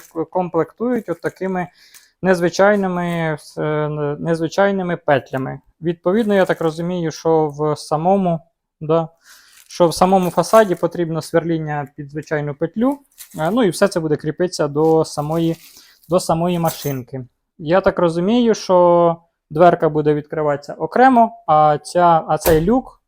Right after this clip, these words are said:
відкриватися буде окремо. Питання лише, як у цій вбудованій техніці провітрювати, ну, я знаю, я, я так роблю особисто вдома,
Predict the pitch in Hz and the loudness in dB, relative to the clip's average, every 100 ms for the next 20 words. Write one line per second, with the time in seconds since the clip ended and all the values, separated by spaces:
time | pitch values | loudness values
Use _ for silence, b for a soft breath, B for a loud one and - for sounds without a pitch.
0 | - 147 - 156 185 202 160 151 175 147 | -8 -8 -4 2 4 2 -2 -4 0 0
1 | - 131 131 156 - _ _ _ b b | -2 -6 -6 -10 -18 _ _ _ b b
2 | b b - 180 254 277 240 190 170 180 | b b -4 -2 2 2 2 0 0 2
3 | 175 185 185 170 185 165 165 165 165 160 | 4 4 2 0 0 0 2 2 2 0
4 | 156 220 220 175 - 160 160 156 180 190 | 0 0 0 -4 -6 -2 0 2 0 -2
5 | 165 151 147 - _ - 165 143 135 143 | -2 -2 -2 -4 _ -16 -14 -12 -10 -12
6 | 139 156 175 156 _ _ 143 156 151 151 | -10 -12 -12 -16 _ _ -10 -8 -6 -6
7 | 156 156 151 147 143 - 143 139 143 135 | -6 -8 -10 -8 -10 -8 -8 -6 -6 -4
8 | 180 196 | -4 -4